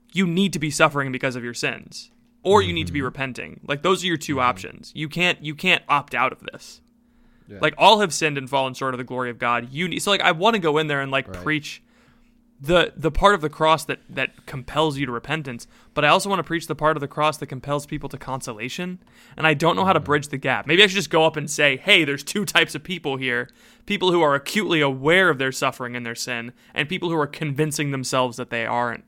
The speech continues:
Speaker 1: sinning and they, and they aren't
Speaker 2: Yeah.
Speaker 1: suffering." And I've been on
Speaker 2: I
Speaker 1: both
Speaker 2: think
Speaker 1: sides of that coin, so.
Speaker 2: And I think maybe this could be a good, I'm thinking of when I go out every week and meet strangers and talk to them,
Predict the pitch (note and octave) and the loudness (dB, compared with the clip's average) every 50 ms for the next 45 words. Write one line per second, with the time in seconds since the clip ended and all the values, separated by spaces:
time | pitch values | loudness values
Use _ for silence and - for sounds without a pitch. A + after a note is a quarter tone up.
0 | _ - - - C#3+ B2+ A#2 G2+ G#2 - - A#2+ A#2+ A2+ A2+ A2+ - A#2+ A2+ A2+ | _ -12 -8 -6 -4 -4 -4 -6 -8 -8 -10 -10 -8 -6 -6 -4 -6 -6 -6 -4
1 | A2+ A2+ - B2+ B2+ A#2+ G#2 F#2 F#2 F#2+ F#2 F2+ - - - - _ _ _ _ | -4 -2 -2 0 -2 -2 -2 -4 -4 -6 -6 -8 -10 -14 -14 -16 _ _ _ _
2 | _ _ _ _ _ _ _ _ _ _ - - D3 D3 D#3 E3 D3 D3 D#3+ D3 | _ _ _ _ _ _ _ _ _ _ -4 0 4 6 6 4 4 2 0 0
3 | C#3 C3+ C3+ - - C#3+ C3+ B2+ - - C#3 B2+ A#2+ A#2 A#2+ G#2+ G#2+ G2+ - - | 0 0 0 0 0 0 0 -2 -2 -2 0 0 0 -2 -6 -10 -10 -10 -10 -12
4 | - - - - - - - - C3 A#2 A2 A2 G#2+ _ _ _ _ _ _ - | -14 -14 -14 -14 -16 -14 -10 -6 -6 -4 -4 -6 -8 _ _ _ _ _ _ -2
5 | D#3 F3 F#3 F#3+ F#3+ - G#3 A3 - - D3 E3+ F3 F3 C#3+ A#2+ D#3+ F3 - - | 2 4 4 4 4 4 2 2 4 4 4 6 8 6 6 6 4 2 2 -2
6 | D3+ B2 A2 B2+ C3 C3+ A#2+ G#2 F#2+ F#2+ - - A#2 A#2 B2+ C3 C3 C3 B2 C3+ | -2 0 2 2 2 2 2 0 -2 -10 -6 -2 0 0 0 0 0 -2 -4 -6
7 | C3+ - _ _ _ _ _ _ _ _ _ _ _ _ _ _ - - - - | -12 -14 _ _ _ _ _ _ _ _ _ _ _ _ _ _ -20 -20 -20 -20
8 | - - - - _ - _ _ _ _ _ - - E3 F#3 F3+ G3+ F#3 E3+ E3 | -20 -20 -20 -20 _ -20 _ _ _ _ _ -4 -2 0 0 0 0 -2 0 0
9 | C#3+ C3 A#2+ A#2+ B2 B2 B2+ B2+ A#2+ G#2+ A#2 A2+ A#2 A2+ G#2+ A2 A2 G#2+ G#2 G2+ | 0 0 0 0 0 0 2 0 0 0 0 0 0 0 0 -2 -2 -2 -2 -2
10 | G2 F#2+ F#2 - F#2+ F#2+ F#2+ F#2 - - - G2 F2+ F2 D2+ - - - - - | -2 -4 -6 -6 -6 -6 -6 -6 -8 -6 -6 -6 -6 -6 -10 -12 -16 -18 -16 -12
11 | - G#2+ G#2 - G2 F#2+ - - - - G1+ G1+ B2+ | -10 -8 -6 -4 -4 -6 -6 -8 -10 -12 -12 -12 -14